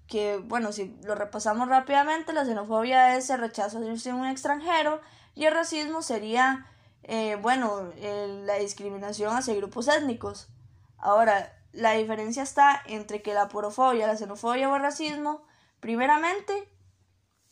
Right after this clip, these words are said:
que no son discriminados ni marginados por personas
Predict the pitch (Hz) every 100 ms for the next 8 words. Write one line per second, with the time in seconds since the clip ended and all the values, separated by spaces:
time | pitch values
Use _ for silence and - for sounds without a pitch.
0 | _ 247 240 233 233 233 - - _ -
1 | 240 269 285 311 294 277 254 220 226 240
2 | 247 254 254 - _ _ _ 226 233 226
3 | 214 214 214 220 220 220 202 208 214 214
4 | 220